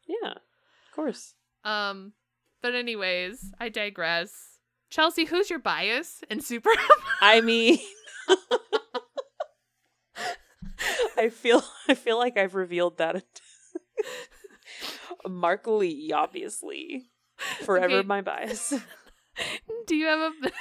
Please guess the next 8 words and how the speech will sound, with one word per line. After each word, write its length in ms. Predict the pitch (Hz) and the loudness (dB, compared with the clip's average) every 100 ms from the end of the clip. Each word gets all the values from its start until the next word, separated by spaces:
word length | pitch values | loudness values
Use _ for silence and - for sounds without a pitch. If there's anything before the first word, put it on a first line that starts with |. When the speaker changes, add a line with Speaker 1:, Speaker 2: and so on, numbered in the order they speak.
| - | -8
Speaker 2:
<laughs> 220 | 453 403 | -8 -4
do 80 | 277 | -2
you 60 | 277 | 0
have 80 | |
a 80 | 285 | -2
bias 400 | 254 226 233 240 - | -4 -2 -2 -4 -4
wrecker? 560 | 196 196 175 160 - 262 _ _ _ _ _ _ - | -4 -2 -4 -8 -8 -14 _ _ _ _ _ _ -10
Speaker 1:
Lucas. 920 | 185 180 175 170 156 165 - - - | 2 2 2 -2 -4 -6 -8 -10 -12